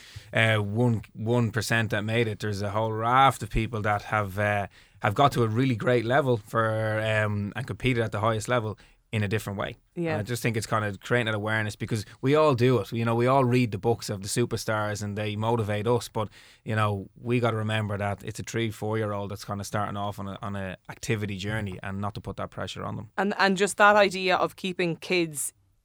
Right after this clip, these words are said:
Speaker 2: not necessarily involved in sport, but just keeping kids interested in physical activity. Like, I suppose that's something that's kind of important as well, Johan.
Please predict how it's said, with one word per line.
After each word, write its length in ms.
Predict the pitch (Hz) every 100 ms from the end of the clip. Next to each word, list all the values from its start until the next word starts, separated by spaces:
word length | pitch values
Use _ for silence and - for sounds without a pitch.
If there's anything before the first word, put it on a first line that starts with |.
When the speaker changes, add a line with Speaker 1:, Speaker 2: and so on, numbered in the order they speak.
| _ -
Speaker 2:
not 260 | 226 240 -
necessarily 680 | 196 - 175 180 180 170
involved 480 | 165 165 165 160 156 -
in 180 | 165
sport, 460 | 147 - 190 180 151
but 120 | - 160
just 260 | 175 - - -
keeping 400 | 208 180 180 160
kids 320 | 175 165 -
interested 680 | - 185 185 175 147 - 170 - - - -
in 280 | 185 175 165
physical 540 | 202 180 170 170 160
activity. 580 | 165 151 190 175 170 165
Like, 200 | 160 156 -
I 100 | 165
suppose 180 | 156 175
that's 200 | 180 175
something 220 | 190 170
that's 140 | 165
kind 120 | - 160
of 60 |
important 420 | 151 143 165 156
as 80 | 143
well, 200 | 151 151
Johan. 240 | 156 147